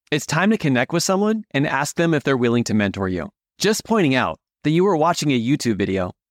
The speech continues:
and they asked you to think about a powerful leader in your life, somebody you deeply respected and looked up to because of their powerful leadership ability, and you immediately thought of them,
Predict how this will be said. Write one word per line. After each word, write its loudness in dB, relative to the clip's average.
and 2
they 2
asked -2
you 0
to 0
think 0
about 2
a 0
powerful 0
leader 2
in 0
your 0
life, -2
somebody 0
you 2
deeply 0
respected -2
and 0
looked -2
up 0
to 0
because 0
of -2
their 2
powerful 0
leadership 0
ability, -2
and 2
you 4
immediately 2
thought 0
of 0
them, -2